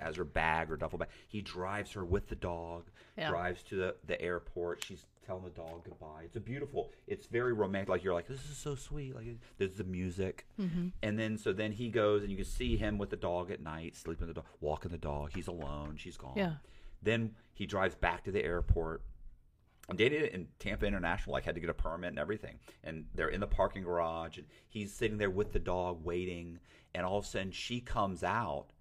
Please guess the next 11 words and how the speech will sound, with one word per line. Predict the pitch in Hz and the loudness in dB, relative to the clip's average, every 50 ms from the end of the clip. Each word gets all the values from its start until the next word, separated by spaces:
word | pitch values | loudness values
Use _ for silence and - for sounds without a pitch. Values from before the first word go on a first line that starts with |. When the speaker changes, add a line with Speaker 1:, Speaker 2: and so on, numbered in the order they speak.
| - _ _ _ - | -20 _ _ _ -8
Speaker 1:
and | 87 92 92 | -6 -4 -2
there's | 95 92 85 78 - | -2 -2 -4 -4 -4
this | 85 76 - - - - - - - - - - - - - | -4 -4 -4 -6 -12 -20 -20 -20 -20 -20 -20 -20 -20 -20 -18
massive, | 76 76 78 82 87 90 98 101 101 101 101 98 - - - 78 71 65 | -14 -14 -12 -10 -8 -8 -6 -4 -4 -4 -4 -6 -6 -6 -8 -8 -6 -4
like, | 71 71 71 - | -4 -4 -4 -6
six-foot-four | - - - - 107 98 - - - - - 104 95 - - - - - 95 87 85 85 | -10 -14 -6 -4 -4 -4 -4 -8 -14 -6 -2 -2 -2 -2 -4 -10 -10 -4 0 2 2 2
black | 76 69 73 76 73 76 78 87 - - | 0 -2 -2 -2 0 0 -2 -2 -4 -6
guy | - 65 62 60 - - - - - - - - - - | -8 -8 -8 -8 -10 -14 -16 -18 -20 -20 -20 -20 -20 -10
who's | - - 107 98 - - - - | -6 -4 -4 -4 -4 -8 -10 -10
carrying | - - 131 127 120 123 127 123 113 90 78 73 69 65 62 - | -8 -4 -2 -2 0 0 0 0 0 0 -2 -4 -6 -8 -8 -8
her. | 65 62 55 - | -8 -8 -10 -12